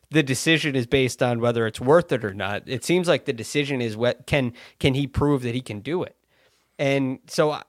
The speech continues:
I'm very interested to see if he goes for it another day during the week. He, he seemed to think that the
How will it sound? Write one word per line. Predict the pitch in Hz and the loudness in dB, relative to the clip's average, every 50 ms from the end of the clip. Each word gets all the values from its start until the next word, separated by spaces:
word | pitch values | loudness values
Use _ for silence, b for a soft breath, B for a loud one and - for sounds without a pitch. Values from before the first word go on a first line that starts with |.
| _ _ - | _ _ -2
I'm | 151 185 196 160 | 0 0 0 0
very | 131 135 139 143 143 135 131 127 | 2 4 4 6 4 4 4 2
interested | 127 120 - 127 - - 131 110 | 0 -2 -4 -8 -6 -6 -6 -6
to | 107 | -6
see | 104 - - 139 135 120 | -8 -6 -2 0 0 0
if | 107 - | 0 -2
he | 127 120 | -4 -4
goes | 113 127 120 117 110 - | 0 2 2 2 2 0
for | - 131 123 | 2 2 2
it | 117 107 | 2 2
another | 104 107 110 110 110 107 | 0 -2 -2 0 -2 -2
day | 101 107 107 113 | -2 -2 -2 0
during | 113 117 113 113 107 98 | 2 2 2 2 0 -2
the | 107 | -2
week. | 104 107 117 127 123 - | -2 -2 -2 -2 -4 -4
He, | - 113 104 101 87 | -4 -2 -2 -2 -4
he | - 123 127 127 | -2 -2 -2 -2
seemed | 120 - - 135 131 131 | -2 0 0 2 2 2
to | 117 107 | 0 -2
think | - - - - - - - _ - 127 127 123 - | -6 -8 -16 -16 -16 -16 -12 _ -4 -4 -4 -4 -2
that | - 123 113 - | -4 -4 -4 -4
the | - 110 107 104 101 | -8 -8 -8 -10 -12